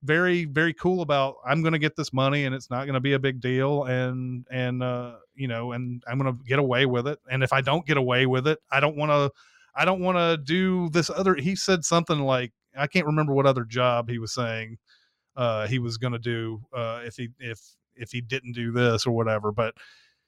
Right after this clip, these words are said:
he doesn't wanna live a normal life anymore. And it's, it's pretty apparent that it's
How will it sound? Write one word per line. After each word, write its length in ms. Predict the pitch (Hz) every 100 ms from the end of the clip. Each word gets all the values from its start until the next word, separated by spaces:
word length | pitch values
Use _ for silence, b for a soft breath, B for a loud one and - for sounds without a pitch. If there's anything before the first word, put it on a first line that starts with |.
| _
he 160 | 185 214
doesn't 300 | 196 165 147
wanna 220 | 151 139
live 240 | 135 127
a 60 | 123
normal 360 | 120 113 104 107
life 280 | 101 98 107
anymore. 500 | 101 101 95 - -
And 480 | 120 117 113 110 113
it's, 240 | 123 - - -
it's 220 | 117 117
pretty 280 | - 135 113
apparent 460 | - 123 110 117
that 140 | 113 113
it's 160 | -